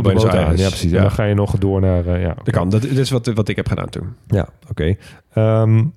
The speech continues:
Speaker 2: het, eh, het ligt net als Punta del Este op een, eh, op een schiereiland. Eh, het oude centrum dan. Eh,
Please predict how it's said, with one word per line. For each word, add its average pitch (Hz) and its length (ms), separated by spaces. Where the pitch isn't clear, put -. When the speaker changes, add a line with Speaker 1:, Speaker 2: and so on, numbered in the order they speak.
Speaker 2:
het, - 220
eh, 104 300
het - 220
ligt - 220
net 147 200
als 143 140
Punta 120 280
del 95 180
Este 107 280
op - 180
een, 82 160
eh, 78 160
op - 120
een 95 60
schiereiland. 104 720
Eh, 85 80
het 80 180
oude 85 160
centrum 87 360
dan. 80 300
Eh, 82 100